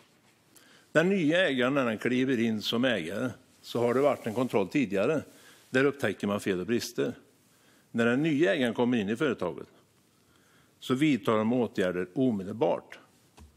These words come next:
Men likväl så straffas den nya ägaren för vad den gamla har gjort.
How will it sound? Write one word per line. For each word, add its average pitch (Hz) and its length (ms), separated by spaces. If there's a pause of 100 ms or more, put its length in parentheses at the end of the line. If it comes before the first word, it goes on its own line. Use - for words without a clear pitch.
(760)
Men 143 260
likväl 143 540
så 123 120
straffas 120 500
den 110 220
nya 160 340
ägaren 110 500 (100)
för - 180
vad 117 160
den 110 220
gamla 123 440
har 160 120
gjort. - 400